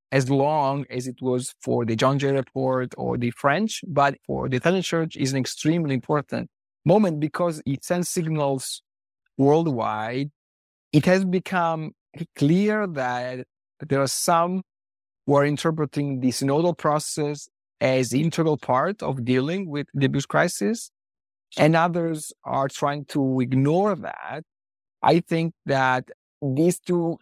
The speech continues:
uh, things will stay connected. I don't think that the synodal steps, uh,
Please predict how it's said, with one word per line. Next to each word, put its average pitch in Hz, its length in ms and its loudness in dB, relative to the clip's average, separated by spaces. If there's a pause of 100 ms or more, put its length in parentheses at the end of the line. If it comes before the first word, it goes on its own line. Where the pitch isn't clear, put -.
(160)
uh, 147 180 -6
things 165 560 0
will 143 760 2
stay 139 340 -6
connected. - 720 -10 (460)
I 139 160 6
don't 151 360 2
think 139 320 -4
that 120 260 -2 (160)
the 123 320 -2
synodal 131 840 0
steps, - 720 -6
uh, 123 340 -4